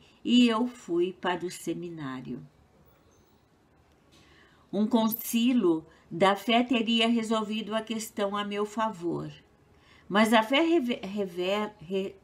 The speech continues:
rele-, releva com os seus grandes olhos ingênuos. Minha mãe faria, se pudesse, uma troca de promessa, dando parte dos seus anos para conservar-me consigo,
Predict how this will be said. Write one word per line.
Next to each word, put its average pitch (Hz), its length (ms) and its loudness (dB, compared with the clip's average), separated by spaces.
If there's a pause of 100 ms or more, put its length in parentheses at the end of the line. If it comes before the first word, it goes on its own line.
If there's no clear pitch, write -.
(120)
rele-, 180 600 -4 (180)
releva 165 1000 -6 (680)
com 233 240 6
os 240 120 2
seus 233 280 2
grandes 262 580 2
olhos 202 460 -4
ingênuos. 165 880 -8 (640)
Minha 202 340 0
mãe 185 280 -2
faria, 175 720 -4 (240)
se - 320 -2
pudesse, 170 880 -4 (200)
uma 185 320 0
troca 180 640 -4
de 208 180 -10
promessa, 175 960 -8 (520)
dando 214 360 2
parte 226 460 2
dos 208 220 0
seus 208 280 -2
anos 208 300 -4
para 208 300 -4
conservar-me 208 960 -2
consigo, 160 840 -6